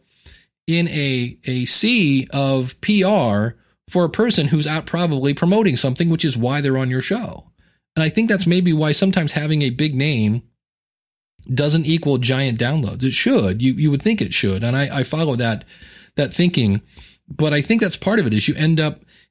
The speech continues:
in a sea of people that, uh, you know, just doesn't, um,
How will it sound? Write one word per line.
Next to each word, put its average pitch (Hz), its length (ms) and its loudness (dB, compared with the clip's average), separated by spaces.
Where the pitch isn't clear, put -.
in 151 140 2
a 135 40 0
sea 185 280 2
of 117 120 -2
people 113 520 -2
that, 127 300 0
uh, 110 460 0
you 131 100 0
know, 104 240 2
just - 240 -2
doesn't, 135 420 0
um, 107 540 0